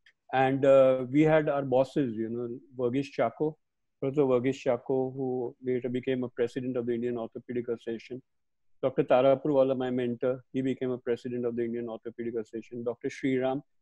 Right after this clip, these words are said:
K. Sriram from Chennai, who was doing a lot of pediatric work. All of us actually were there, you know, and that gave a fillip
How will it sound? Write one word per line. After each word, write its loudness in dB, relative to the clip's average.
K. 2
Sriram -2
from -4
Chennai, -2
who -6
was -2
doing -2
a -2
lot 0
of -6
pediatric -6
work. -2
All 8
of 2
us -2
actually 2
were 4
there, 8
you 2
know, -4
and -4
that -2
gave 2
a 4
fillip 0